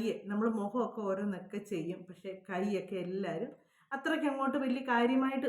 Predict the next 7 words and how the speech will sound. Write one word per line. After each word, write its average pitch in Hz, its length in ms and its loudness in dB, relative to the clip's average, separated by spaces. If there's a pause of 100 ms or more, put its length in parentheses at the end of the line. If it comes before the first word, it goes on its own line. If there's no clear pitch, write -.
മൈൻഡ് 214 300 2
കൊടുക്കത്തില്ല. 185 480 0 (120)
കാര്യം 196 300 -2 (100)
വീട്ടിൽ 185 280 -8
തുണിയിലൊക്കെ 185 680 -4
പാത്രം 185 380 -4
കഴിച്ച, 175 280 -4